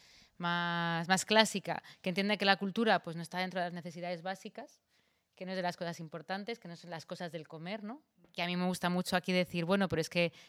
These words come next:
precisamente la cultura tiene que ver mucho con las cosas del comer".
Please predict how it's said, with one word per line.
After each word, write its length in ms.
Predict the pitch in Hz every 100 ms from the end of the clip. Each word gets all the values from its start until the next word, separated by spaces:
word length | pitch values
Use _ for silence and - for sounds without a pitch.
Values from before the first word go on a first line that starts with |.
| -
precisamente 440 | 170 170 180 185
la 80 | 190
cultura 260 | 175 175 190
tiene 280 | 190 208
que 140 | 190 165
ver 100 | 165
mucho 260 | 185 190
con 100 | 156
las 120 | 151 147
cosas 200 | 160 156
del 100 | 147
comer". 340 | 143 208